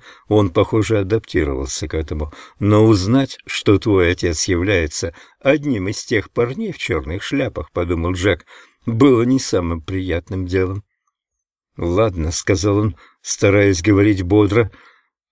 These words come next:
он действительно чувствовал себя немного бодрее. Спасение от такого монстра, как Руэлл,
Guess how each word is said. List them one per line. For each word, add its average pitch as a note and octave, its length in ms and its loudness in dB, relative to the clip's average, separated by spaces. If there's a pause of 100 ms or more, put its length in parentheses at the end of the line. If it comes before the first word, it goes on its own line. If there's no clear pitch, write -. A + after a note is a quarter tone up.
(160)
он A#2+ 200 6
действительно F#2+ 840 -4
чувствовал D#2 580 -4
себя D#2 400 -4 (180)
немного A2 720 2
бодрее. D#2+ 680 -2 (1500)
Спасение A2 1000 2
от - 320 -2
такого F#2+ 460 0
монстра, E2+ 600 -2
как E2+ 400 -2
Руэлл, A2 600 0